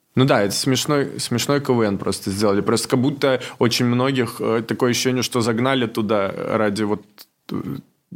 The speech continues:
рейтингов, когда они могли в этот момент делать какие-то крутые,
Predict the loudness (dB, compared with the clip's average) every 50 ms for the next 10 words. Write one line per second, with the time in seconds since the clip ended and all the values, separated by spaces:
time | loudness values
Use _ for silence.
0 | -12 -4 -2 0 2 2 2 2 2 0 0 2 2 0 0 -2 -6 -14 -18 -18
1 | -20 -6 _ 0 0 2 2 2 2 2 2 2 2 2 2 0 2 2 0 2
2 | 0 0 -2 -4 -6 -2 -2 0 2 2 2 0 0 2 2 2 2 0 -2 -2
3 | -4 -2 -2 -4 -2 -2 -4 0 0 0 0 0 0 0 2 2 2 0 0 -2